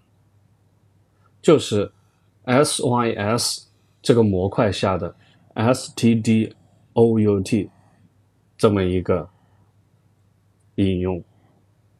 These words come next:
那么对文件的写入，实际上就是对标准文件的，标准输出文件的写入，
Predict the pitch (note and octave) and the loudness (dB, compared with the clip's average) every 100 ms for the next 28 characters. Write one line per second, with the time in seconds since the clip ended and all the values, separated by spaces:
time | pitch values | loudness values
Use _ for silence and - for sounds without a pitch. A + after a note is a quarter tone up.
0 | _ _ - E3+ E3 D#3 - _ _ _ | _ _ 2 2 2 -2 -10 _ _ _
1 | _ - D#3 C#3+ A2+ G#2+ C#3 F#3+ D#3+ A2 | _ 4 4 4 2 2 2 4 4 2
2 | G2 - G2+ F2 G#2+ A#2 F#2+ _ _ _ | -2 -2 -2 -2 -2 -2 -6 _ _ _
3 | _ _ _ _ - - G#2 B2+ D#3 - | _ _ _ _ -16 -4 0 2 2 0
4 | F#2+ E2 _ _ _ _ - A2 G#2+ F#2+ | -4 -10 _ _ _ _ 0 2 2 -2
5 | - _ _ - A2 - D3+ D3+ A2+ F2+ | -6 _ _ 0 2 4 4 4 0 -4
6 | F2+ F#2 G2+ F#2 E2+ - _ _ _ _ | -4 0 0 -2 -8 -14 _ _ _ _
7 | _ C#3 D3+ B2+ F#2 - - B2 C#3 G#2+ | _ 4 4 2 -4 -4 -2 0 2 0
8 | F#2+ G2+ F#2+ F2 F#2+ F2 F2+ | 0 -2 -2 -6 -6 -6 -6